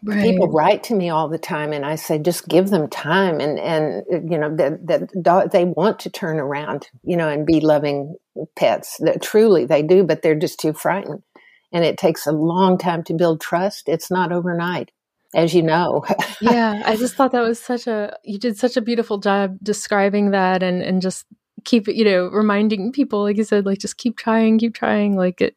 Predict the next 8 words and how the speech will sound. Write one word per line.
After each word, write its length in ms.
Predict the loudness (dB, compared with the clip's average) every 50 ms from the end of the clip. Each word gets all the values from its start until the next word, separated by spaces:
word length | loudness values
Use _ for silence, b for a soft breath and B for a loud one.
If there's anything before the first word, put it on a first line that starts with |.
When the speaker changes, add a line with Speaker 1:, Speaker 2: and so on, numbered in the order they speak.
| _
Speaker 2:
the 160 | -4 -2 -2 0
Speaker 1:
Yeah. 100 | 4 4
Speaker 2:
patience. 520 | 4 4 2 0 -2 -2 -2 -4 -6 -4 -2
And 240 | -2 -2 -2 -4 B B B B B B B B -8
I 120 | -6 -4
was 180 | -4 -4 -6 -6
so, 340 | -6 -4 -2 -2 -2 -4 -4
uh, 280 | -4 -6 -6 -6 -8